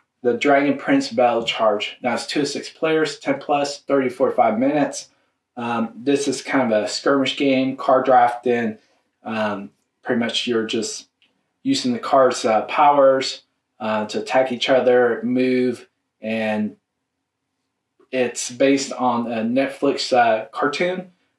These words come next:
Uh, just a great skirmish game, one of the better ones we played, uh, this year. And so we're just gonna jump right into the review so we can get into more detail. So for the rules, I would give it five out of five.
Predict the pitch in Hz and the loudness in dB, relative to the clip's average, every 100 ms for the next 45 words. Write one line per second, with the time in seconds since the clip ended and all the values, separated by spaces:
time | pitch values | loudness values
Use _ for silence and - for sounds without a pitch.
0 | _ 123 120 120 110 143 127 - - 135 | _ -2 0 0 -2 -2 -2 -6 -4 2
1 | 135 143 - - 131 123 120 - 123 120 | 4 4 -2 0 2 2 0 -2 0 0
2 | 117 123 120 110 117 120 117 117 113 117 | 0 0 0 -2 0 0 0 -2 -4 -6
3 | 107 135 131 131 - 123 113 107 - - | -4 0 0 0 -4 -6 -6 -6 -10 -4
4 | 131 - 156 156 160 - _ _ _ _ | -4 -2 2 2 2 -4 _ _ _ _
5 | - 120 113 - 123 127 127 127 127 113 | -8 -6 -2 0 2 0 -2 0 0 0
6 | 123 113 123 127 123 139 120 110 107 123 | -2 -2 2 2 2 -2 -2 -2 -2 2
7 | 143 147 143 143 123 110 104 107 113 104 | 2 2 -2 -6 -6 -4 -6 -6 -6 -6
8 | - 113 110 127 143 - 175 175 - _ | -8 -6 -2 -2 -2 2 2 0 -6 _
9 | _ _ _ - - 131 - 123 120 117 | _ _ _ -4 2 2 2 0 0 -2
10 | 110 131 175 190 190 - - _ _ 131 | -2 2 4 4 2 -2 -14 _ _ -4
11 | 127 127 117 - 131 113 107 - 113 131 | 0 0 -2 0 4 4 4 2 4 4
12 | 127 | 2